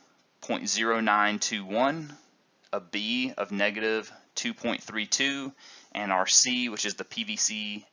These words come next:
elevation of thirty-two thirty-seven point five three eight four. Our X is one point two, or one point two stations from the P V C.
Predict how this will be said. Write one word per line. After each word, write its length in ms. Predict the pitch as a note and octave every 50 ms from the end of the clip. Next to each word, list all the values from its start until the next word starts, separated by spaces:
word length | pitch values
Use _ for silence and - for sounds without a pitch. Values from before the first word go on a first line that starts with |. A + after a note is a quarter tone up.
| _ _ -
elevation 720 | G2 F#2 F#2 F2+ G2+ A2+ B2 B2 - - B2+ A2+ A2+ G#2 -
of 140 | F#2 F#2 -
thirty-two 580 | - - A2 A2 G#2+ G#2 - - A2 G#2 G2+ G2
thirty-seven 840 | - G#2+ G2+ G2 F#2+ F#2 - - G2 F#2+ F#2+ G2 F#2+ F#2+ F#2 G2 - _ _ -
point 280 | - F#2+ E2+ - -
five 280 | - G2+ F#2 F#2 F#2 -
three 360 | - - F#2+ F2+ F2 F2+ F2 -
eight 240 | - F2 E2 - -
four. 340 | - A2+ A2 A#2+ D3+ G3 - _ _ _ _ _ _ _ _ _ _ _ _ _ _ _ _ _ _ _ _ _ - - - - - - - _
Our 160 | - A2 G#2+ -
X 300 | - A#2 A#2 - - C#3
is 160 | A#2 - -
one 200 | F#2+ G#2 A#2 C3
point 300 | B2+ - C3+ C#3+ E3+ -
two, 360 | - - C3 A#2 A#2+ B2+ B2
or 120 | G#2 F#2+ G2
one 240 | F#2+ F#2+ G#2+ A2+ B2
point 320 | - - C3 B2+ - -
two 220 | - C3 A#2+ A#2
stations 640 | - - - - G2 G2 G#2 - - B2 A2 G#2+ -
from 340 | - - - G2 G#2 A2+ A#2
the 80 | A2+ -
P 180 | - A#2 A2 A2
V 120 | B2+ C3+
C. 420 | - - - G#2 F#2 F2+ F#2+ A#2